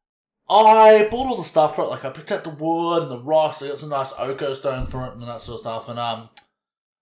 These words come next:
I asked my girlfriend for her opinion on some of the, uh, some of the decorations, like, the way I had it.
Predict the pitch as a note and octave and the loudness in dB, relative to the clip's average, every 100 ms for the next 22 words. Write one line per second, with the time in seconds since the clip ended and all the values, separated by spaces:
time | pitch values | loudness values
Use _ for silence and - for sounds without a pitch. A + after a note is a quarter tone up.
0 | _ _ D#3 G3+ E4 - F#3 D3 E3 G#3+ | _ _ 0 0 0 -2 -2 0 -2 -2
1 | F3+ C3+ C3+ B2 C3+ B2+ B2 C#3 E3+ F3 | -6 -6 -8 -4 -4 -4 -8 -12 -10 -6
2 | C3 B2+ C#3 B2+ B2 B2+ A#2 A2+ A2+ C#3 | -6 -4 -6 -8 -6 -4 -4 -4 -6 -12
3 | B2 A#2+ B2 A#2+ C3 E3+ E3+ C#3 B2+ B2 | -14 -12 -10 -10 -8 -8 -10 -10 -6 -6
4 | A2+ B2 B2 A#2+ C3 D3+ C#3 - | -6 -6 -4 -4 -2 -2 -2 -6